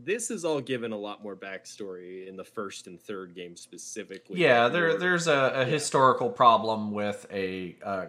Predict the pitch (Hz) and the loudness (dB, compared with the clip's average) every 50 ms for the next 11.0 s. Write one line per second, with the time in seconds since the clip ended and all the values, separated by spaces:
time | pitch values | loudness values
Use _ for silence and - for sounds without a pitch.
0 | - - - - 135 123 120 117 117 - - - - _ _ _ _ _ _ _ | -12 -16 -6 0 2 2 2 2 0 -2 -12 -20 -20 _ _ _ _ _ _ _
1 | _ _ _ _ _ _ _ _ _ _ _ _ - 90 92 82 90 101 107 107 | _ _ _ _ _ _ _ _ _ _ _ _ -4 -4 -4 -4 -2 -2 -2 -2
2 | - - - - 107 101 98 101 98 78 101 104 107 107 104 101 95 101 101 104 | -2 -4 -4 -4 -4 -4 -4 -4 -4 -4 -4 -2 -2 -4 -4 -4 -4 -2 -2 0
3 | 104 101 98 98 104 98 98 98 95 95 90 87 107 104 107 107 107 104 101 101 | -2 -2 -4 -6 -6 -6 -6 -6 -6 -8 -8 -8 -8 -6 -4 -4 -4 -4 -4 -4
4 | 101 104 98 95 104 98 95 92 90 90 87 - - 113 104 98 98 95 101 95 | -6 -8 -8 -8 -10 -8 -8 -8 -10 -12 -14 -14 -8 -6 -6 -6 -4 -4 -2 -2
5 | 92 - - - 101 90 98 98 95 92 92 90 87 85 - - 98 90 90 85 | -2 -4 -6 -10 -10 -8 -8 -8 -8 -8 -10 -10 -12 -12 -10 -8 -6 -6 -6 -6
6 | 92 101 98 95 95 95 95 92 92 92 87 90 95 101 101 92 90 87 87 90 | -4 -4 -2 -2 -2 -4 -4 -6 -6 -8 -10 -12 -12 -12 -8 -6 -4 -4 -4 -4
7 | 95 92 90 - - - 98 95 92 92 92 92 92 90 85 92 92 92 90 92 | -6 -6 -8 -10 -14 -14 -10 -8 -6 -6 -6 -6 -6 -8 -8 -8 -8 -6 -4 -4
8 | 90 87 87 95 92 90 92 98 90 92 92 92 92 90 - 101 - - - 98 | -4 -4 -6 -6 -8 -8 -6 -4 -4 -4 -4 -6 -8 -8 -12 -14 -14 -10 -10 -10
9 | - - - - 101 95 92 92 92 87 87 85 85 82 76 - - - - - | -10 -10 -12 -10 -8 -8 -6 -6 -8 -8 -8 -8 -8 -8 -10 -12 -14 -16 -16 -18
10 | - - - 90 - _ _ - 101 90 92 90 90 87 87 85 85 87 85 | -14 -14 -14 -14 -14 _ _ -8 -8 -8 -6 -8 -10 -12 -12 -12 -12 -12 -14